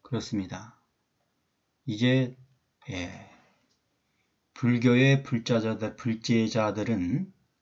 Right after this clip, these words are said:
이 역사가 얼마나 중요한 역사인가를 깨닫고 이제, 예, 그 네 종교, 내 종교를 떠나서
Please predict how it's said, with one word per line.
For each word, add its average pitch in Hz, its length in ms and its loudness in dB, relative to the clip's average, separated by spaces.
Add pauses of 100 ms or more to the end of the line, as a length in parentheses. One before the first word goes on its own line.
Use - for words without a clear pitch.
(500)
이 139 340 4
역사가 123 460 2
얼마나 131 680 4
중요한 123 500 4
역사인가를 107 960 -2
깨닫고 110 880 -8 (840)
이제, 123 520 2 (500)
예, 87 460 -14 (3000)
그 127 460 2
네 123 240 2
종교, 120 540 2
내 104 220 0
종교를 113 920 0 (220)
떠나서 110 760 -4